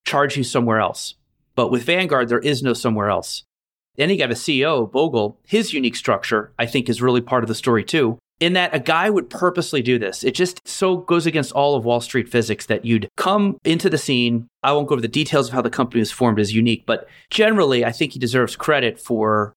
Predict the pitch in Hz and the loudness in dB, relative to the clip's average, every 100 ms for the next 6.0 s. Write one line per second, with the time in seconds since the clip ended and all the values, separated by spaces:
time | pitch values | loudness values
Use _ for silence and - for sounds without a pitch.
0 | - - 226 240 120 104 98 95 92 - | -4 -2 0 0 0 0 -4 -4 -6 -12
1 | - _ _ - 202 185 208 196 160 117 | -16 _ _ -2 2 4 2 2 0 0
2 | 135 139 131 123 - 123 120 110 104 104 | 0 0 -2 -6 -4 -4 -2 -2 -2 -2
3 | 107 110 110 101 104 101 101 - 113 127 | 0 2 2 2 0 0 -4 -6 -4 -2
4 | 123 120 120 110 - 101 120 110 107 110 | 0 2 2 0 0 -2 0 2 2 2
5 | 107 104 101 107 110 117 117 131 151 | 2 2 2 0 0 0 0 0 -2